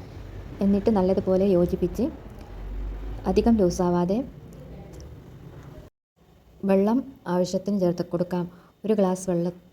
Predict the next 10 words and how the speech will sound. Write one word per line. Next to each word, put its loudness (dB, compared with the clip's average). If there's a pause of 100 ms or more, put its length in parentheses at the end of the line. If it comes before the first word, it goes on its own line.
എടുത്തിട്ട് -4 (760)
ലൂസാവാതെ 2
നോക്കി -2 (560)
കുറച്ച് -2 (320)
ഒഴിച്ച് 2
കൊടുക്കാം. 0 (2000)
ഇളക്കി 2
യോജിപ്പിച്ചതിന് 2
ശേഷം 2 (340)
നമുക്ക് 0